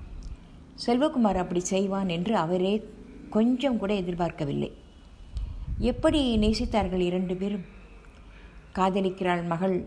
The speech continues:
என்று தெரிந்த அடுத்த நாளே செல்வகுமார் வந்து பேசினான். "ரெண்டு வருஷம் நல்ல நட்புக்கு பின்னால தான் இந்த காதலை நாங்க உணர்ந்தோம் சார். அஹ், எங்க சந்திப்பு நடந்ததெல்லாம் எங்க தெரியுமா சார்? அஹ், பிளட் பேங்க்கு, ப்ளூ கிராஸ் ஆஃபீஸ்,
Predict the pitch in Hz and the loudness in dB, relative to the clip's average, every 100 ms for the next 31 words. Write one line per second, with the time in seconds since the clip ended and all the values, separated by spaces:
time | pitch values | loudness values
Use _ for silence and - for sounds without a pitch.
0 | - - 190 180 185 185 185 170 180 - | -6 -2 0 2 2 2 2 0 -2 -4
1 | 180 170 208 214 185 202 202 208 208 185 | -4 0 0 0 -2 -2 0 0 0 -2
2 | 170 165 165 190 180 185 160 151 - - | -2 -2 -2 0 0 0 -2 -6 -8 -18
3 | - - - - - - - - - - | -10 -8 -6 -8 -8 -8 -8 -8 -6 2
4 | 185 214 208 180 175 226 185 180 202 190 | 4 4 2 0 2 2 4 2 2 0
5 | 175 190 185 185 180 180 175 170 214 196 | 0 0 0 0 2 4 4 2 2 2
6 | 180 170 160 170 170 175 175 165 156 - | 2 0 0 2 4 4 2 2 -2 -8
7 | - - - 165 165 160 170 175 175 160 | -18 -12 -2 0 0 0 0 0 0 0
8 | 170 160 151 - - - - 180 175 170 | -2 -2 -6 -12 -14 -18 -8 -2 0 0
9 | 165 160 170 185 214 208 180 170 175 175 | 0 0 2 0 0 0 -2 -2 0 0
10 | 180 214 185 185 170 175 196 190 185 190 | 2 2 2 0 0 0 0 0 0 -2
11 | 185 240 208 - - - - - 170 160 | 0 2 2 -2 -8 -16 -14 -6 -4 0
12 | 165 160 170 170 165 170 170 170 170 175 | -2 0 -2 -2 -4 -4 -4 -2 0 -2
13 | 165 165 165 160 165 160 175 170 | 0 -2 -2 -2 -4 -2 -2 -2